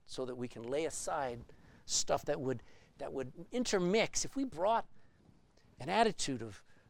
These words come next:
of evil speaking into our church and we just started tearing one another down, it would ruin the whole building. Put the fear of God in us so that we never do that, Lord.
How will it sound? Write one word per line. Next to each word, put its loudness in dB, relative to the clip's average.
of -6
evil 0
speaking 4
into 8
our 8
church 4
and -10
we -6
just -6
started -2
tearing -2
one -2
another -4
down, -2
it 2
would 2
ruin 0
the -6
whole -6
building. -14
Put -18
the -12
fear -2
of -2
God 4
in -6
us -6
so -8
that -8
we -8
never -8
do -10
that, -14
Lord. -18